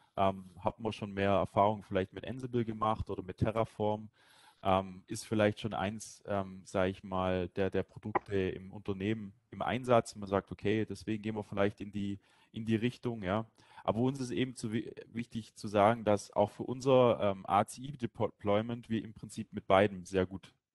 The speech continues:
leben können, ja. Also wir werden dann nachher auch im Demo-Teil sehen, wir haben eine Demo so vorbereitet, wo wir im Prinzip einmal mit Ansible und einmal mit Terraform genau das Gleiche am Ende erreichen. Ähm,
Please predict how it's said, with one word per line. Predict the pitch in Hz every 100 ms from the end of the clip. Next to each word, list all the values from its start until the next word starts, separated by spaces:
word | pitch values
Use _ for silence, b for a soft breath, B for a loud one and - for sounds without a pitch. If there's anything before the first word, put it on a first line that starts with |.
| -
leben | 90 92 87
können, | - 80 76
ja. | 82 98 b b b
Also | - 95
wir | 104
werden | 104 117
dann | 120 110
nachher | 110 117
auch | 98
im | 104 92
Demo-Teil | 117 139 131 120 123
sehen, | 117 123 123
wir | 104
haben | 101 101
eine | 101 113
Demo | 101 127 143
so | 117 120
vorbereitet, | - 135 147 120 120 120 113 _ b b -
wo |
wir | 113
im | 110
Prinzip | 104 110 101 104 -
einmal | 92 117 120
mit | 107 98
Ansible | 104 135 127 139 135 131 b b b
und | - 107
einmal | 101 113
mit | 104 -
Terraform | 110 104 104 - 101
genau | 95 92 92 98
das | 92
Gleiche | - 85 87 87 -
am | 87
Ende | 87 85 78 95
erreichen. | 90 78 76 80 73 _ _ _ _ _ _ _ _ _ _ b b b -
Ähm, | 101 101